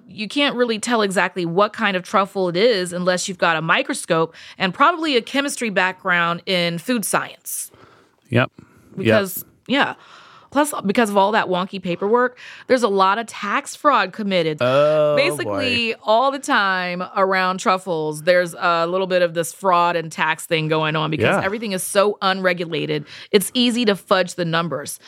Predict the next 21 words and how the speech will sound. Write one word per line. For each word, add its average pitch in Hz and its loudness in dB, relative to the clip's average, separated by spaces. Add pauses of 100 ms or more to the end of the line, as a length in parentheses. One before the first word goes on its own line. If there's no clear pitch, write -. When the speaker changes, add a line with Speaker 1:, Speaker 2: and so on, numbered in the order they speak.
(260)
Speaker 1:
And 220 4
there's 220 4
a 208 -2
ton 277 -2
of 220 -2
theft - -2
or 202 4
attempted 202 -2 (100)
theft. - -2 (440)
And 185 4
this 214 -4
business 311 -2
is 294 -2
happening 294 0
deep 269 0
in 320 0
the 320 4
woods, 302 2 (260)
often 339 0 (100)
at 277 0
night. 247 -2